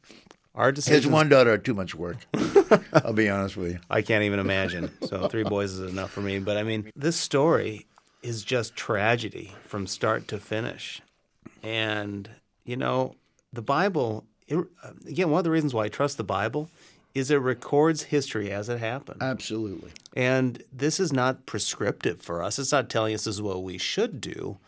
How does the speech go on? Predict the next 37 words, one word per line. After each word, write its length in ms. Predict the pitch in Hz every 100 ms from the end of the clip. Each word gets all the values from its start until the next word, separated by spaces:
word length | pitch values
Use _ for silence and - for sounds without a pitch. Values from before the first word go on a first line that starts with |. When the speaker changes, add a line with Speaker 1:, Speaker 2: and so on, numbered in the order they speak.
| - -
Speaker 1:
but 100 | -
it 120 | 110 101
does 320 | 120 135 120
give 280 | - 110 104
us 220 | 107 -
an, 160 | 101 -
an 120 | 101
example 840 | 101 104 95 95 147 170 - -
and 120 | 98 101
a 40 |
reminder 800 | 98 98 101 101 165 160 - 76 - - -
of 120 | 107 110
what 120 | 110
happens 320 | 104 120 127
when 140 | 127 135
we 100 | 131
do 260 | 117 156
life 400 | 240 165 85 85
our 220 | 85 85
own 180 | 87 95
way, 220 | 87 90
when 240 | 92 117 120
we 160 | 120
do, 640 | 120 107 120 160 226 87 - _ - - _ _ -
uh, 200 | 104 104
choose 320 | - 113 98
to 100 | -
go 180 | 104 98
down 260 | 98 98 95
the 100 | 95
other 200 | 95 92
path. 500 | - 95 92 101 - -
And 320 | 110 113 107
you 100 | 110
look 280 | 110 190 131
at 180 | 104
it, 160 | 92 87